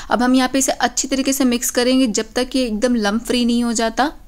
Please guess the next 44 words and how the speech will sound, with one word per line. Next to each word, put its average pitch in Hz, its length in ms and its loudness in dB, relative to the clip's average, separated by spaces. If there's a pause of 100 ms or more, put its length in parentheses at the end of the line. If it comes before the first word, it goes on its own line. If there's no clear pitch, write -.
(180)
अगर 254 220 -8
आपने 269 220 -4
यहाँ 262 140 -2
पे 277 100 -4
कस्टर्ड 254 360 -2
पाउडर 254 260 2
नहीं 226 360 2
ऐड 240 160 0
किया 240 180 0
है 240 80 2
तो 285 120 0
आप 226 380 0
यहाँ 226 320 2
पर 247 180 2
वन 214 280 2
टीस्पून 254 640 0
वनीला 214 480 0
एसेंस 226 340 -2
ऐड 196 200 0
कर 220 200 -2
दें 240 120 0
और 247 240 2
फिर 220 180 0
मिक्स 226 300 -2
करें। 247 280 0 (300)
तो 220 80 -2
देखिए 240 220 2
यहाँ 262 100 2
पे 269 140 4
रेडी 240 240 2
हो 247 140 4
गया। 247 120 4
अब 226 100 2
हम 240 80 0
इसे 254 200 -2
साइड 196 320 -4
कर 214 180 -2
देते 226 300 -2
हैं। 277 200 -2 (960)
अब 262 120 4
यहाँ 269 180 4
पर 285 120 2
मैंने 262 260 4
एक 277 120 2